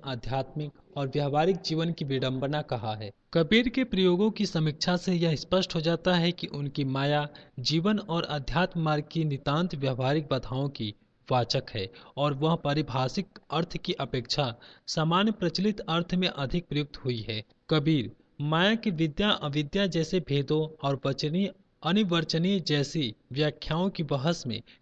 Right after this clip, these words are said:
कहीं फंसते नहीं दिखाई देते। उनकी माया विषय तृष्णा, काम परता, स्वार्थ, कनक कामनी, धन, यश आदि की वाचक है। इसी अर्थ में उन्होंने माया जैसे उलझनदार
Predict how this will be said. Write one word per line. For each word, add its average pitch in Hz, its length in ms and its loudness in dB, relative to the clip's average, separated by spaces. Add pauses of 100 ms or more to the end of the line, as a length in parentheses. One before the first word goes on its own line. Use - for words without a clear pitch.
कहीं 175 220 4
फंसते 160 400 -2
नहीं 143 200 0
दिखाई 127 340 -2
देते। 110 380 -4 (280)
उनकी 139 260 -2
माया 139 560 0
विषय 190 240 2
तृष्णा, 151 500 -2 (320)
काम 156 220 2
परता, 120 460 -2 (100)
स्वार्थ, 143 400 2 (360)
कनक 202 320 2
कामनी, 175 480 2
धन, 156 300 0
यश 147 360 0 (140)
आदि 147 280 2
की - 160 -4
वाचक 127 500 0
है। 107 200 -6 (280)
इसी 160 260 2
अर्थ 196 300 0
में 208 140 2
उन्होंने 190 380 0
माया 170 300 2
जैसे 175 300 0
उलझनदार 170 760 0